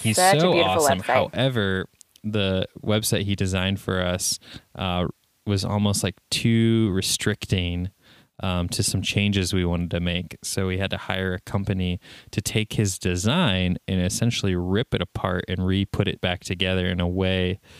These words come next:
Speaker 1: where we could make some changes
Speaker 2: Yeah.
Speaker 1: to en-, to kind of improve some things that we're trying to do moving forward.
Speaker 2: Is that
Speaker 1: But
Speaker 2: finished yet?
Speaker 1: it's, it's live now. It's live as of this week.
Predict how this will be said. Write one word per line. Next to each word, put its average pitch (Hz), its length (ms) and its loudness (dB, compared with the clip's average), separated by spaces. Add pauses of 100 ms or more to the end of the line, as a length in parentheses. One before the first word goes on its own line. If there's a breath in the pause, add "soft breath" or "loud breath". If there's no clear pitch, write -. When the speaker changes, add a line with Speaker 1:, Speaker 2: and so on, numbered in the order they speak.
(300 loud breath)
Speaker 1:
where 98 120 0
we 92 140 2
could 95 160 -2
make 90 180 0
some 90 220 -4
changes 92 840 -2
Speaker 2:
Yeah. 131 260 -2
Speaker 1:
to 95 180 -4
en-, 90 140 -4 (420 loud breath)
to 90 340 -4
kind 95 180 -4
of 90 60 -4
improve 90 460 -4
some 92 160 -4
things 92 300 -4
that 87 100 -8
we're 92 100 -6
trying 90 280 -2
to 87 100 -2
do 90 340 0 (100)
moving 92 300 0
forward. 95 480 0 (640 loud breath)
Speaker 2:
Is - 40 -20 (1400 loud breath)
that 208 160 8
Speaker 1:
But - 60 0
Speaker 2:
finished 170 280 0
yet? 240 220 4 (960 loud breath)
Speaker 1:
it's, - 400 2
it's 120 280 0
live 107 560 0
now. 151 300 2
It's - 200 0
live 110 320 0
as 104 220 2
of 95 640 2
this - 360 0
week. 107 360 0